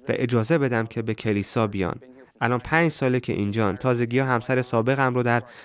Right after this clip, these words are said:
بخش حسابداری کلیسا استخدام کردیم و اون آقا یکی از خوشامدگوهای کلیسای ماست.»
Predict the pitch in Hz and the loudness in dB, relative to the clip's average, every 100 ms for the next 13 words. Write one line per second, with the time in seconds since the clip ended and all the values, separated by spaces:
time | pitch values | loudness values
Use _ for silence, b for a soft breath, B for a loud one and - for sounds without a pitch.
0 | B 123 120 127 123 131 120 117 127 147 | B 0 2 2 2 2 2 4 2 2
1 | 127 117 139 131 135 - 135 127 131 127 | 0 0 0 -2 -2 -2 -2 0 0 0
2 | 135 120 - 131 127 127 127 123 139 127 | 0 0 0 0 2 2 2 0 -2 -4
3 | - 120 - 117 113 113 113 107 151 143 | -2 -2 0 -2 -2 0 -2 2 2 2
4 | 120 104 - 127 117 107 - | 0 -2 0 0 0 0 -4